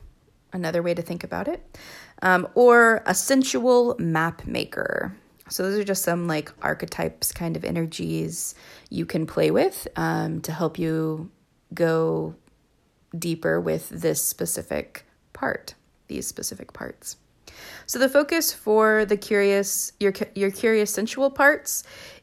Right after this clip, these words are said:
is around the pleasure of being in a body. Um, doesn't have to be sexual, can be if you want it to be, but can be also just about the pleasure of what it's like to be in a body, to experience things like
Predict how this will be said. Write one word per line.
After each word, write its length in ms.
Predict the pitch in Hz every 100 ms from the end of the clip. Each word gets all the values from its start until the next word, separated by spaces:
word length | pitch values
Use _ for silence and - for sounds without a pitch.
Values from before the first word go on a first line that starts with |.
| -
is 320 | 185 180 175
around 580 | 180 180 170 170 170 170
the 80 | 185
pleasure 400 | 170 180 160 180
of 220 | 165 170
being 280 | 170 170 165
in 140 | 165 160
a 40 |
body. 580 | 147 151 156 214 330 330 _ _ _ _ _ -
Um, 200 | 165 160
doesn't 240 | 165 170
have 240 | 143 143 -
to 80 | 175
be 100 | 190
sexual, 540 | 208 190 - 220 294
can 340 | 285 170 165
be 160 | 165 180
if 160 | 175 190
you 80 |
want 200 | 175 165
it 100 | -
to 100 | -
be, 240 | 226 285 - - - - -
but 140 | 170
can 220 | - 180
be 340 | 185 185 180 170 -
also 440 | 151 156 - 170
just 240 | 175 160 -
about 400 | 160 147 143 -
the 60 |
pleasure 500 | 139 - 127 180 214
of 160 | 202 165
what 120 | 147
it's 160 | 143 -
like 220 | 143 139
to 120 | -
be 280 | 147 151 156
in 120 | -
a 40 | 147
body, 460 | 147 143 139 220
to 140 | 247 190
experience 640 | - - - 151 151 151
things 340 | - 156 151 -
like 320 | 151 147 -